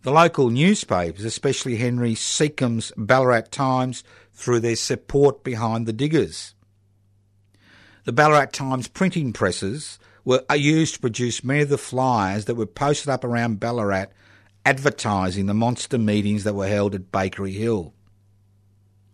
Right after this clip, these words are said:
The diggers were especially upset when ten of their number were singled out and arrested for burning down Bentley's hotel. Three were eventually charged and imprisoned for their role in the riot which led to the burning down of the hotel.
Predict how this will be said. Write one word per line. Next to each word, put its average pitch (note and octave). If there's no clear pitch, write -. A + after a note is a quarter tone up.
The A#2+
diggers E3
were C#3+
especially G#2
upset -
when A2
ten C#3
of B2+
their A2+
number A#2
were G#2+
singled A#2
out A2
and G#2+
arrested G#2+
for G2
burning A2
down A2
Bentley's G#2
hotel. G#2+
Three E3
were C3
eventually A#2+
charged A2+
and G#2+
imprisoned G2+
for G#2
their G2
role G2
in G2+
the F2+
riot F#2+
which -
led G2
to -
the -
burning F2+
down F2+
of E2+
the E2
hotel. E2+